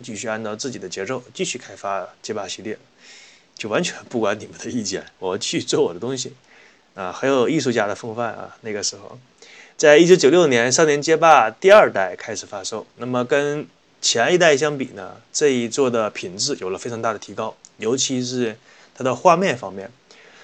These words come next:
首先来说，在这一代当中，它刻画了很多符合人物角色的背景，大概是重新绘制了十六个背景地图。在主角流浪格斗家龙，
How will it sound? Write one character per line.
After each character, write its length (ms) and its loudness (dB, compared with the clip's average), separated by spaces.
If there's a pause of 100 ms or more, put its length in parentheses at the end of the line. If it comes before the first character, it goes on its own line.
(140)
首 120 -4
先 200 4
来 120 6
说， 360 4
在 160 4
这 140 4
一 80 4
代 140 4
当 200 0
中， 240 -2 (240)
它 260 -2
刻 300 -2
画 180 -2
了 80 0
很 300 -12
多 340 -2
符 300 -14
合 220 -8
人 200 -8
物 120 -4
角 180 -12
色 100 -8
的 80 -4
背 240 -4
景， 140 -12 (840)
大 140 6
概 180 6
是 240 -2
重 220 -8
新 220 -4
绘 260 0
制 180 -4
了 300 -2
十 160 -2
六 160 0
个 160 0
背 140 -4
景 160 -6
地 80 -6
图。 240 -12 (920)
在 580 10 (440)
主 180 0
角 400 0 (800)
流 220 2
浪 220 4
格 140 0
斗 140 0
家 300 0
龙， 340 -4